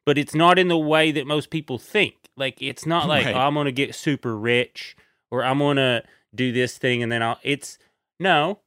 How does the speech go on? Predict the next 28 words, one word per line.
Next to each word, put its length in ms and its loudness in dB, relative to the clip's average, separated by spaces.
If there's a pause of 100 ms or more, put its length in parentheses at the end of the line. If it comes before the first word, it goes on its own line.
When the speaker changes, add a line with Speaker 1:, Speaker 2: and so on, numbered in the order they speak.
(600)
Speaker 1:
people 360 -2
call 240 0
me 160 -4
senator 540 0
and 80 0
I 100 4
get 160 0
to 80 -4
walk 340 2
through 180 0
doors 500 2
most 280 -4
people 280 -6
don't. 380 -2
And 140 -2
then 160 -4
I 220 2
get 160 2
all 140 4
these 200 -4
little, 280 -6
it's 200 -6
the, 300 -4
these 220 -8
weird 800 0 (400)
ego 460 0
perks 580 -8
Speaker 2:
Mm-hmm. 140 -8